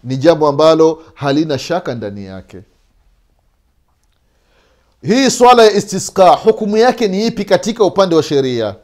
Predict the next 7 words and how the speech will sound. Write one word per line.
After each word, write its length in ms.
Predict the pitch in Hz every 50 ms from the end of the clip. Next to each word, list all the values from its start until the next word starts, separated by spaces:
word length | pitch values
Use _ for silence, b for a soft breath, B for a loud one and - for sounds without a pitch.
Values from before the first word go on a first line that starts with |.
| _ _ _ _ _ _ _ _ _ _ _ _ _ _ _ _ _ _ _ _ _ _ _ _ _ -
Wanaeleza 580 | 123 147 165 180 185 190 196 226 226 185 170 196
wanachuoni 600 | 185 175 175 175 - 180 185 190 196 185 180 165
ya 80 | 160
kwamba 540 | - - 175 180 185 180 180 180 180 180 254 - - _ _ _ _ _ _ _ _ _ _ _ _ _ _
hiya 340 | - 113 151 220 233 220 202
sunnatu 580 | 196 - 240 240 202 196 185 175 165 175 175 165
muakkada. 1040 | 165 170 170 165 - 190 185 180 - - 165 143 143 147 143 151 151 135 - -